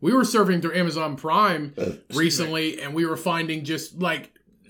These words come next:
Speaker 1: crappy B movies that we would enjoy that might be kind of decent.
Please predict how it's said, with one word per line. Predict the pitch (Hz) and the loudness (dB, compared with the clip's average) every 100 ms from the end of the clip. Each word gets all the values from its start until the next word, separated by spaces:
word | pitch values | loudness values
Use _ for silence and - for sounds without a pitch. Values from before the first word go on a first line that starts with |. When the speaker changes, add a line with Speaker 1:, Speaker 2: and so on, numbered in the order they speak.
| 170 | -6
Speaker 1:
crappy | - 240 220 202 | 4 4 6 4
B | 196 190 | 6 6
movies | 190 185 190 180 | 6 4 4 4
that | 175 156 | 0 0
we | 175 175 | 2 2
would | 175 | 2
enjoy | 175 151 170 170 | 0 0 2 2
that | 160 151 | 2 -2
might | 160 156 | -2 0
be | 160 139 | -4 -6
kind | 160 156 | -4 -4
of | 151 131 | -4 -8
decent. | 143 151 143 185 185 | -10 -8 -2 -2 -2